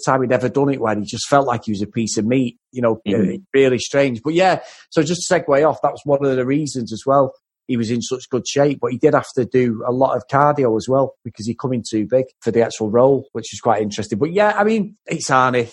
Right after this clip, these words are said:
Speaker 1: You get what you pay for, don't you? You know, he looks absolutely fantastic. And, and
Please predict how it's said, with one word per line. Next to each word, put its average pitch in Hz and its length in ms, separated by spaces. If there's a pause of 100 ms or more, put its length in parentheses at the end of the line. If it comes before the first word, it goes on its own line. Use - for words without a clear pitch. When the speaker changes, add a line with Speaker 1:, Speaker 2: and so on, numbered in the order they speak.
Speaker 1:
You 135 160
get 160 180
what 127 140
you 120 80
pay 135 260
for, 120 220
don't 123 280
you? 117 120
You 110 160
know, 120 80
he 123 80
looks 139 240
absolutely 110 440
fantastic. 104 800
And, 101 160
and 107 300